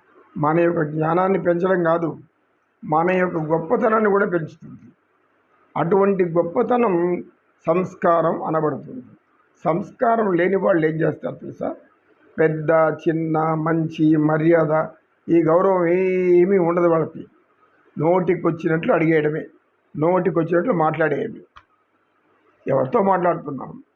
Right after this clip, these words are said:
ఏవి, ఏం చేసి మాట్లాడుతున్నాం? వీరు ఒకప్పుడు మనకు మేలు చేశారా, కీడు చేశారా, మనకు అపకారం చేశారా? లేకపోతే వాళ్ళు పగా ప్రతీకారం, అది ఎవడి మీదలో ఉంటుంది. అది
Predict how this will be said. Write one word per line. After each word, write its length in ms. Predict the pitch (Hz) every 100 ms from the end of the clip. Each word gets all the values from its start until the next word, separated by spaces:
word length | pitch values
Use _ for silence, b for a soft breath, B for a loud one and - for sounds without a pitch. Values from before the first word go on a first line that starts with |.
| _ _ _ _ _
ఏవి, 240 | 143 147 156
ఏం 160 | 185 196
చేసి 160 | 202 208
మాట్లాడుతున్నాం? 800 | 180 170 160 151 - 143 - - _ _ _ _ -
వీరు 180 | 185 180
ఒకప్పుడు 340 | 165 165 208
మనకు 200 | 185 165
మేలు 220 | 143 151
చేశారా, 640 | 170 175 - 170 147 139 - - _ _ _ _ -
కీడు 220 | 165 190
చేశారా, 640 | 185 170 170 151 131 - - _ _ _ _ _ _ -
మనకు 180 | 160 160
అపకారం 500 | 156 - 180 190 180
చేశారా? 540 | 165 165 160 147 - - _ _ _ _ _ _ _ _ -
లేకపోతే 260 | 170 180 185
వాళ్ళు 420 | 180 170 151 - - _ -
పగా 200 | 170 202
ప్రతీకారం, 600 | 196 190 185 180 165 110
అది 140 | - 165
ఎవడి 200 | 165 185
మీదలో 260 | 196 196
ఉంటుంది. 540 | 196 185 190 175 139 - _ _ _ _ -
అది 480 | 185 180 165 170